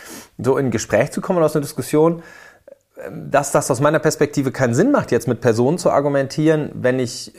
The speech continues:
äh, in Luhmanns Systemtheorie gehen will, weil in Luhmanns Systemtheorie existieren Personen nicht. Warum? Komme ich gleich drauf. Und das Spannende ist, dass ich hab's tatsächlich noch nie erlebt, dass diese,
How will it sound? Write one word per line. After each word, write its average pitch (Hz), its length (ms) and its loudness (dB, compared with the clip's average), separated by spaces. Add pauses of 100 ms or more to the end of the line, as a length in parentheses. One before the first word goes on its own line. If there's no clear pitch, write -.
äh, - 240 -4
in 120 120 -2
Luhmanns 196 300 2
Systemtheorie 135 640 0
gehen 110 240 0
will, 123 220 2
weil 113 160 4
in 123 120 -4
Luhmanns 175 300 2
Systemtheorie 165 540 0
existieren 156 680 -2
Personen 156 440 2
nicht. - 340 -10
Warum? 110 440 2
Komme 110 180 -2
ich - 60 -8
gleich 113 220 2
drauf. 214 240 0 (400)
Und 135 120 -2
das 139 120 2
Spannende 208 360 0
ist, - 180 -2
dass 156 140 -2
ich - 180 -2
hab's 185 140 -2
tatsächlich 185 440 0
noch 165 140 0
nie 175 120 0
erlebt, 170 300 2
dass 160 140 0
diese, 151 300 2